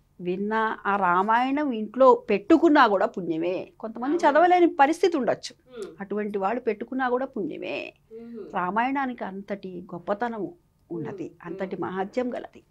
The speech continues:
Speaker 1: అటువంటి రాముల వారు చైత్రశుద్ధ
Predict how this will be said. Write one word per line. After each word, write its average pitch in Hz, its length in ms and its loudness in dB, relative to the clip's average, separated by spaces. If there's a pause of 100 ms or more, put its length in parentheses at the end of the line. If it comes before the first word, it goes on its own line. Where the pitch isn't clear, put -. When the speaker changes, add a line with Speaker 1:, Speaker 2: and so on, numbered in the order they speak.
(1300)
Speaker 1:
అటువంటి 196 360 -2
రాముల 185 340 2
వారు 220 500 6 (540)
చైత్రశుద్ధ 247 600 2